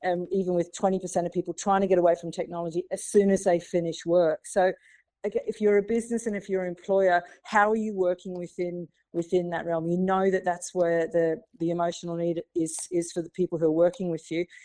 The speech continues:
So how do you, you mind people's well-being in those sort of after hours times or even during the day, if it, if you are still doing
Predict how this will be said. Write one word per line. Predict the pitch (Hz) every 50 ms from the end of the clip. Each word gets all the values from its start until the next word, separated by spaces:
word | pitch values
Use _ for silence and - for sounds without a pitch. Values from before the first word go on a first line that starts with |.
| -
So | - - - 190 - -
how | 214 208 214 220
do | 226
you, | 226 214 202 190 180 -
you | 190 185 180
mind | 180 180 185 180 170 175 185 185 185 190 185 - -
people's | - 185 - 180 175 -
well-being | 170 175 175 175 175 165 180 180 175 175 175 165 160 160 - _ - - _ _ _ _ - - -
in | - 208 185 190
those | 190 180 175 180
sort | - 175 170 170
of | 165 160 - - _ _ _ _ -
after | 165 175 175 185 - - 196 180 175
hours | 170 170 170 170 165 170 165
times | 165 - 170 170 170 170 170 170 170 170 165 - -
or | 160 165 165 170 165 160 - - - - -
even | 185 180 170 175
during | 165 165 165 175 175 175 170
the | 170 156
day, | 175 170 165 165 170 170 175 170
if | 170 170 -
it, | 175 170 -
if | - - - - -
you | 175 170 175
are | 170 175 185
still | 180 - - 180 170 165 156
doing | - 170 170 170 170 165